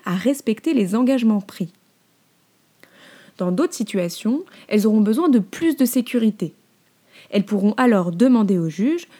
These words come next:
de donner à leurs accords le même caractère obligatoire que celui reconnu à un jugement.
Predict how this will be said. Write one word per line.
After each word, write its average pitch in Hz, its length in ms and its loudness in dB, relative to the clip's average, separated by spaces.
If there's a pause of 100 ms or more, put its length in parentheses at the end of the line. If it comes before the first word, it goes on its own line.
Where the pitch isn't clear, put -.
(160)
de 196 120 0
donner 226 380 4
à 180 60 0
leurs 160 220 -4
accords 285 400 -4
le 175 160 0
même 285 400 0
caractère 247 460 -2
obligatoire 180 680 -6
que - 100 -4
celui 233 320 -2
reconnu 214 520 0
à - 220 -6
un 262 100 2
jugement. 226 540 0